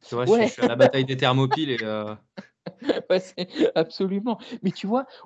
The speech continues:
Speaker 2: autant Covington, j'étais sûr, quasiment sûr, hein, voilà, qu'il allait l'emporter, mais dans aucun scénario, je l'imaginais finir Masvidal.
Speaker 1: Ouais.
Speaker 2: Autant là,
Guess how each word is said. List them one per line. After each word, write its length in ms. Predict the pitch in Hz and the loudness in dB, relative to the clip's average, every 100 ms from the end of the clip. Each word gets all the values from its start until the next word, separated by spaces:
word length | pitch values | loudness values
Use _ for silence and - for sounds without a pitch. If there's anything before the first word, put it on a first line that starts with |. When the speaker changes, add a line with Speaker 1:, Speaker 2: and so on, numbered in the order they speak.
| - | -6
Speaker 2:
autant 280 | 208 247 | -4 -4
Covington, 540 | 233 208 190 180 185 165 | -6 -6 -4 -2 -2 -2
j'étais 240 | 120 113 | -6 -12
sûr, 480 | 135 - - 175 - - | -14 -12 -4 -4 -4 -8
quasiment 440 | 143 120 139 135 | -8 -6 -4 -4
sûr, 300 | 131 - 120 | -6 -4 -4
hein, 80 | 98 | -2
voilà, 240 | 110 107 | -2 -2
qu'il 180 | 98 117 | -2 -2
allait 140 | 117 123 | 0 0
l'emporter, 580 | 123 123 - 156 135 - - | -2 -4 -4 -2 -2 -4 -10
mais 220 | 147 165 135 - _ _ _ | 0 0 0 -12 _ _ _
dans 140 | 135 127 | -8 0
aucun 320 | 202 196 196 | 0 0 -4
scénario, 440 | 190 160 147 151 | -2 -2 -2 -2
je 80 | 135 | -2
l'imaginais 640 | 117 117 117 117 117 113 - | -4 -4 -2 -2 0 0 -4
finir 420 | - - 156 151 | -10 -2 0 0
Masvidal. 540 | 127 113 107 107 196 277 _ - - | -2 -2 -2 0 0 -2 _ -20 -14
Speaker 1:
Ouais. 140 | 104 | -6
Speaker 2:
Autant 360 | - 220 - 175 | 0 0 0 -2
là, 300 | 139 151 247 | 0 0 0